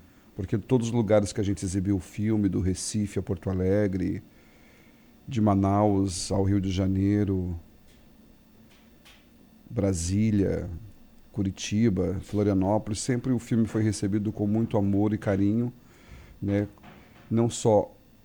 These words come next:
a história do Aldo Baldin em si, mas também a narrativa que eu construí, fazendo do documentário uma ópera,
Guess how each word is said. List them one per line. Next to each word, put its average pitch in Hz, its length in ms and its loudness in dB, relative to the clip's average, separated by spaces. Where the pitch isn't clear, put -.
a 107 100 4
história 107 380 2
do 101 140 2
Aldo 101 180 4
Baldin 101 320 2
em 101 60 0
si, - 180 -6
mas 117 160 0
também 110 260 0
a 107 60 2
narrativa 104 600 0
que - 140 -4
eu 101 40 2
construí, 104 640 -2
fazendo 98 380 -2
do 95 200 -4
documentário 98 680 0
uma 101 180 0
ópera, 104 540 2